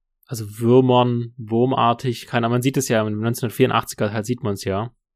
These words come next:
Und wenn sie quasi in dieser Ekstase sind, dann nehmen die ganz viel Spice zu sich und nur dann sind sie in der Lage, quasi im, in, im Weltall den nächsten Punkt zu erkennen,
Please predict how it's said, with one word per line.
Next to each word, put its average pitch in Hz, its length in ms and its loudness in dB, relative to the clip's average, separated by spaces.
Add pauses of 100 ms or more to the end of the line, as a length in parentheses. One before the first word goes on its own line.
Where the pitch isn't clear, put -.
(960)
Und 120 160 0
wenn 127 140 6
sie 139 100 2
quasi 127 240 2
in 120 80 2
dieser 135 300 0
Ekstase 120 500 2
sind, 180 440 2
dann 123 360 -2
nehmen 120 400 -2
die 117 80 2
ganz 120 200 2
viel 110 120 -6
Spice 120 320 0
zu 175 100 0
sich 165 220 -2
und 123 120 -2
nur 120 120 4
dann 131 200 6
sind 147 200 2
sie 135 180 0
in 123 80 0
der 110 140 2
Lage, 131 340 2
quasi 123 380 0
im, 131 220 0
in, 151 300 0 (100)
im 156 260 -2
Weltall 135 440 4
den 131 140 2
nächsten 127 320 -2
Punkt 135 280 -2
zu 120 120 -2
erkennen, 104 520 -2